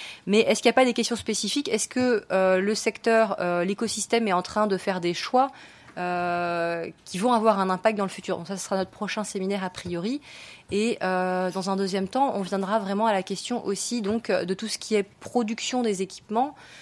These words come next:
euh, et tout ce qui est terres rares. Ça sera un prochain, ça sera le troisième séminaire.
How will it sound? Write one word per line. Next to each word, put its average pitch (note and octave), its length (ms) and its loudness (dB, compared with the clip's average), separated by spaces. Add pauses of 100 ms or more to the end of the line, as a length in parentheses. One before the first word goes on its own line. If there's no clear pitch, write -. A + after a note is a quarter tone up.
(220)
euh, F#3 520 0
et F#3 100 -2
tout G#3 120 -10
ce - 100 -4
qui - 140 -4
est B3 40 -2
terres G3+ 280 -2
rares. D#3+ 200 -4 (100)
Ça F3 60 -8
sera F#3 340 -6
un F3 60 -4
prochain, G3 560 -6
ça F3+ 60 -10
sera F3+ 160 -8
le E3 80 -10
troisième F#3+ 400 -6
séminaire. D#3+ 340 -8